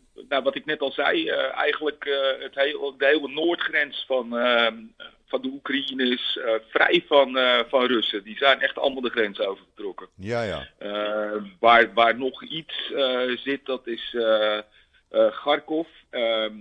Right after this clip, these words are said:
Speaker 1: nou, de verwachting is dat die ook, eh, het Hazenpad nemen. Eh, en, ehm, nou ja, ze worden gehergroepeerd, eh, dus in Rusland.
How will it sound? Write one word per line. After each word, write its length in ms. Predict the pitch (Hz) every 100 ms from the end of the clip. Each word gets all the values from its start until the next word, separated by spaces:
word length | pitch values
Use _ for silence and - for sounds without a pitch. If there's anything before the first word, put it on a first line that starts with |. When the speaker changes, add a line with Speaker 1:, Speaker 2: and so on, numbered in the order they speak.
| 104
Speaker 1:
nou, 260 | - 104 104
de 100 | 98
verwachting 420 | - 113 117 123 113
is 120 | 113
dat 220 | 120 -
die 240 | 123 131
ook, 280 | 127 131 -
eh, 260 | 123 113 107
het 120 | 107
Hazenpad 600 | 107 113 - - 117 101
nemen. 400 | 110 95 101 131 _ _ - - _ -
Eh, 1000 | 104 101 101 101 101 101 101 101 98 104
en, 320 | 104 101 98
ehm, 320 | 101 98 95 101 90 _ _ _ _ _ - -
nou 300 | 107 110 110
ja, 240 | 110 - - -
ze 180 | - 123
worden 320 | 131 120 120
gehergroepeerd, 960 | 120 113 139 - 143 139 147 147 151 - -
eh, 200 | 120 117 113
dus 200 | 117 -
in 260 | 131 117 117
Rusland. 520 | 123 120 131 120